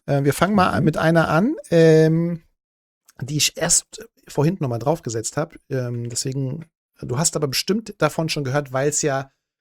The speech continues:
Speaker 1: dein LinkedIn-Freund ist, der das gepostet hast, und deswegen hast du's wahrscheinlich schon als erstes gesehen.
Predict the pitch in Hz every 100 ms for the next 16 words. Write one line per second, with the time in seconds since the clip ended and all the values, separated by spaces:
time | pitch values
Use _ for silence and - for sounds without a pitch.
0 | _ 127 127 147 151 202 202 - 139 117
1 | 131 151 - - 131 123 113 - - 135
2 | - 135 143 - 127 - 139 123 135 131
3 | 127 113 127 135 127 131 120 - 135 -
4 | - - 120 117 135 156